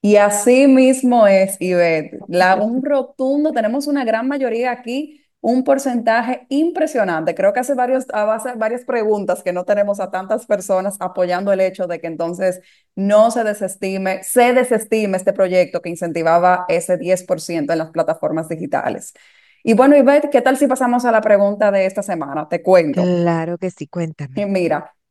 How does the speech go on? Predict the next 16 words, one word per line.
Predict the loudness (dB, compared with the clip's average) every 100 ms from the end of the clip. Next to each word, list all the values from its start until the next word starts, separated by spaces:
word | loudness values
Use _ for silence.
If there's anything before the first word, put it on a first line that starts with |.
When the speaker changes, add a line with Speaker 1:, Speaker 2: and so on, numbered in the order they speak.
| _ 0
Speaker 1:
em, | 2 2 0 -2 -6 -8 -10 -8
se, | -2 0
resulta | 2 2 2 2 2 0
que | 0 2 2 -4 _ _ -6
van, | 0 0 2
hay | 2 2
un |
proyecto | 0 0 2 2 0
de | 0
reforma | -4 2 4 4 2
al | -4
Código | -2 -2 0 -4
de | -2
Trabajo | -2 -4 -4 -6 -8
que | -4 -6
busca | -4 -4 -4 -6 -2 -2